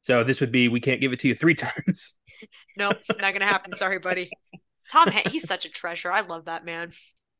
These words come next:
Speaker 1: He's awesome. He's fantastic. I, you know, still, still delivering fantastic roles, whether it be comedy, drama. He's the man.
Speaker 2: He said,
Speaker 1: Yeah.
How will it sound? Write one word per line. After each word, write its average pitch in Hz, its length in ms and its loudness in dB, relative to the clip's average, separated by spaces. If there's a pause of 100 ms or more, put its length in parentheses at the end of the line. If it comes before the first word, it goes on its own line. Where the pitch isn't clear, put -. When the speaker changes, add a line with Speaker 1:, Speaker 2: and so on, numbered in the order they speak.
(200)
Speaker 1:
He's 320 180 6
awesome. 330 540 2
He's 208 500 -2
fantastic. 214 720 2
I, 139 140 4
you 143 220 -2
know, 139 280 -2 (180)
still, 202 540 6
still 208 200 6
delivering 175 460 6
fantastic 143 560 0
roles, 135 440 0 (280)
whether 131 160 2
it 123 80 0
be 131 80 0
comedy, 139 560 4
drama. 131 560 2 (400)
He's 156 160 -2
the 120 60 -8
man. 95 180 -10 (1200)
Speaker 2:
He 247 80 -20
said, 233 220 -6
Speaker 1:
Yeah. 190 260 4